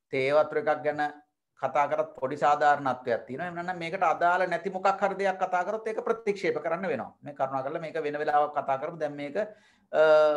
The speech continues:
මෙතන කතා කරන්න එපා" කියලා. ඒ වගේ සමහර වෙලාවට බුදුහාමුදුරුවෝ ඒ, ඒ අවස්ථාවන් වලදී ඒවා ප්‍රතික්ෂේප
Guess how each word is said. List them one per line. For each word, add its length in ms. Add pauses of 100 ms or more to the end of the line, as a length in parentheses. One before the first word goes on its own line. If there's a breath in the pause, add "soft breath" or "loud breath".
(360)
මෙතන 280
කතා 280
කරන්න 240
එපා" 300
කියලා. 340
ඒ 160
වගේ 320
සමහර 340
වෙලාවට 320
බුදුහාමුදුරුවෝ 680
ඒ, 220
ඒ 120
අවස්ථාවන් 720
වලදී 240
ඒවා 140
ප්‍රතික්ෂේප 580